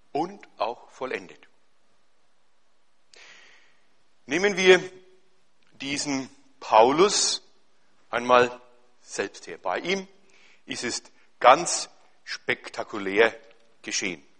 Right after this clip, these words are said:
Schauen wir dazu hinein in die Apostelgeschichte. Und zwar lesen wir, dass Paulus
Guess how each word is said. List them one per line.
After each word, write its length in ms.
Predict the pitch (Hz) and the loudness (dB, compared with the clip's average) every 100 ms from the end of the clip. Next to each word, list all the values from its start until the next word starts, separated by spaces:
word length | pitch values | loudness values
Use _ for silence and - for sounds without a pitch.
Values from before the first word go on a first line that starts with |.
| - _ - - - - | -20 _ -20 -20 -20 -2
Schauen 240 | - 123 | 2 4
wir 60 | 127 | 4
dazu 320 | 123 - 113 | 4 4 -2
hinein 640 | 101 110 113 110 151 190 - - - - | -4 -2 4 6 6 0 -14 -20 -20 -16
in 120 | 117 | -10
die 100 | 110 | -2
Apostelgeschichte. 1040 | 98 - 139 - 185 175 - 180 - 185 175 - - - - _ - _ _ _ _ - - - - - - - - | -2 0 -4 -4 -10 -8 -8 -8 -6 -6 -6 -16 -20 -20 -20 _ -20 _ _ _ _ -20 -20 -20 -20 -20 -20 -20 -20
Und 160 | - 113 | -18 -14
zwar 480 | - 107 107 117 - - - - - - _ _ - | -4 4 6 4 0 -12 -20 -20 -20 -20 _ _ -16
lesen 560 | 117 113 127 135 127 117 - _ - _ - - - | -8 -6 -4 -6 -10 -12 -20 _ -20 _ -20 -20 -20
wir, 400 | 101 127 123 117 - - - - - - - - | -14 -4 -4 -4 -12 -20 -20 -20 -20 -20 -20 -12
dass 200 | 98 95 | -8 -8
Paulus 640 | - 113 139 170 175 - | -2 4 4 4 0 -2